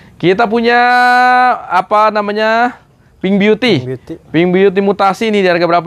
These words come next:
Speaker 1: nih?
Speaker 2: Delapan lima.
Speaker 1: Delapan puluh lima ribu rupiah, karena dia dominan ngepink ya.
Speaker 2: Mm-mm.
Speaker 1: Lanjut lagi. Next, ada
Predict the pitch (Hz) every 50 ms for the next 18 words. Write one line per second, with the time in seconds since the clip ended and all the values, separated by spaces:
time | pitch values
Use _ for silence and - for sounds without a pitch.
0 | 180 175 165 143 139 131 123 - 131 127 131 131 131 143 156 - _ - 139 143
1 | 180 185 190 185 185 190 180 180 170 175 175 165 165 160 160 156 151 151 147 143
2 | 135 135 131 127 - 131 127 123 120 110 104 95 95 101 113 - 123 131 156 156
3 | 175 170 151 143 135 139 135 143 151 151 147 143 - - 147 143 123 113 110 117
4 | 131 156 180 156 151 - - - 156 156 160 156 156 151 151 147 - 151 175 190
5 | 190 202 190 202 202 202 196 214 214 175 135 110 107 - - - - - _ _
6 | _ _ _ _ - - - 151 185 208 196 170 - - - - - - 143 156
7 | 175 180 185 185 196 196 214 226 254 285 -